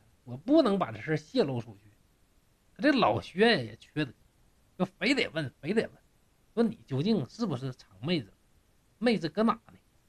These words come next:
为啥不让咱看一看？”这老杨啊，说啥也不说。老薛一看，“你不说是吧？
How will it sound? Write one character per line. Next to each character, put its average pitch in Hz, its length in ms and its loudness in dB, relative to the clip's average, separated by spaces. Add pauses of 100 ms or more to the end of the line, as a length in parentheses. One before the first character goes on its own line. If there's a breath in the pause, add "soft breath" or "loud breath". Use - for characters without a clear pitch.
(180)
为 277 100 2
啥 - 160 -4
不 135 100 -10
让 143 200 0
咱 101 160 -10
看 190 240 -4
一 127 80 -2
看？” - 160 -20 (800)
这 247 80 0
老 143 160 2
杨 151 180 0
啊， 175 200 -2
说 151 160 -2
啥 131 180 -16
也 123 80 -8 (100)
不 - 80 -10
说。 - 160 -16 (1080)
老 139 240 0
薛 135 200 -4
一 120 120 -4
看 127 200 -4
，“你 110 60 -4
不 165 160 -6
说 143 220 2
是 196 100 2
吧？ 196 220 4